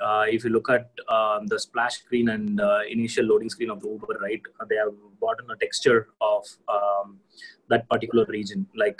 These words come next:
when I open Uber in, um, Dubai or any other Arab countries, right, they have that kind of a small little things they bring in to make you feel like it is local. We can experiment from a visual angle, and also from an experience, right? If you go to China, uh,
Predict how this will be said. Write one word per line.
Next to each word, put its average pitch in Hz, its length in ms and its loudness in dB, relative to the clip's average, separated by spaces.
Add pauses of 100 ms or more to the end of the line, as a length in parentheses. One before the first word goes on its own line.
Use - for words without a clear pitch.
(120)
when 110 220 2
I 117 180 6
open 117 340 4
Uber 113 340 4
in, 110 380 0
um, 101 540 -4
Dubai 110 420 0
or 107 140 -2
any 107 260 -6
other 107 280 -6
Arab 107 180 -4 (100)
countries, 104 380 -14
right, 117 160 -6 (420)
they 117 140 4
have 147 180 4
that 143 160 -2
kind 127 160 -4
of 127 140 -6
a 117 60 -6
small 135 600 -2
little 127 680 2 (420)
things 135 240 2
they 117 120 0
bring 120 360 0
in 123 340 0
to 113 120 -2
make 113 260 0
you 123 80 2
feel 117 240 2
like 110 180 -2
it - 60 -6
is 101 120 -4
local. 98 300 -6 (520)
We 131 80 4
can 165 140 4
experiment 175 500 6
from 131 200 2
a 117 60 0
visual 120 300 2
angle, 113 280 -2
and 160 120 -2
also 180 360 4
from 160 180 0
an 151 80 -2
experience, 160 560 -2
right? 135 180 -4
If 127 120 -6
you 120 100 -20
go 143 80 2
to 160 140 -8
China, 127 340 -6 (340)
uh, 113 240 -2